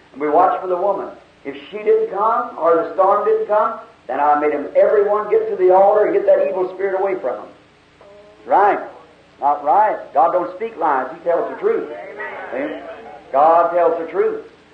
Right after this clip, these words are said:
So that's what I found amongst the people, so much of it here in California not long ago. I was fixing to make an altar call, and a lady raised up and began speaking in tongues.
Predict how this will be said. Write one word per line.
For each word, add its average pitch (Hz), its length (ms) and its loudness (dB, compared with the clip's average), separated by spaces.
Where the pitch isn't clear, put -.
So 175 140 4
that's 208 260 2
what 202 120 4
I 185 280 2
found 208 300 2
amongst 180 300 -4
the 151 80 -8
people, 185 460 -6
so - 120 4
much 196 260 4
of 196 120 4
it 170 160 -2
here 170 180 -4
in 185 60 -8
California 190 560 0
not 151 220 0
long 143 160 -2
ago. 143 140 -2
I 147 200 2
was 147 160 -2
fixing 214 360 -6
to 190 80 -8
make 170 240 -6
an 196 100 -6
altar 170 320 0
call, 113 400 -6
and 151 180 0
a 151 60 2
lady 196 380 0
raised 185 380 -2
up 202 180 0
and 156 100 -8
began 147 380 -8
speaking 180 340 -4
in 220 120 -10
tongues. - 280 -12